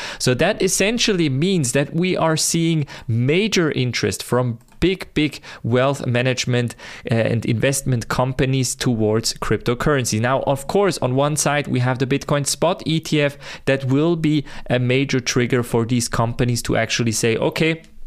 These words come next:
we are going to start investing into this," or they will probably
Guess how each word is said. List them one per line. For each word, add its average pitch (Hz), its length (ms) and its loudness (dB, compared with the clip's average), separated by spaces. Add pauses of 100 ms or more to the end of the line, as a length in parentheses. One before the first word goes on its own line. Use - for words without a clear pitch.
(320)
we 123 120 2
are 131 140 4
going 139 360 2
to 139 140 -2
start 113 460 0 (280)
investing 123 600 0
into 135 280 2
this," 156 220 2 (280)
or 175 440 4
they 151 260 0
will 160 200 2
probably 143 720 2